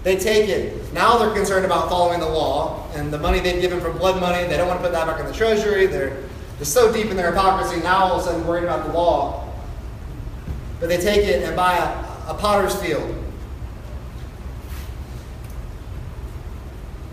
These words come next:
But we see the, the very, two very different responses to Jesus. We see two people,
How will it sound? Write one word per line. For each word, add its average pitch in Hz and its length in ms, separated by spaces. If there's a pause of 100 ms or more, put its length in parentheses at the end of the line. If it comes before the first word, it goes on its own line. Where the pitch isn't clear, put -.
(180)
But 196 80
we 220 100
see 262 280
the, 247 80
the 208 400
very, 269 560
two 262 240
very 233 360
different 214 260
responses 180 840
to 180 80
Jesus. - 580 (720)
We 214 80
see 254 480
two 269 220
people, 233 580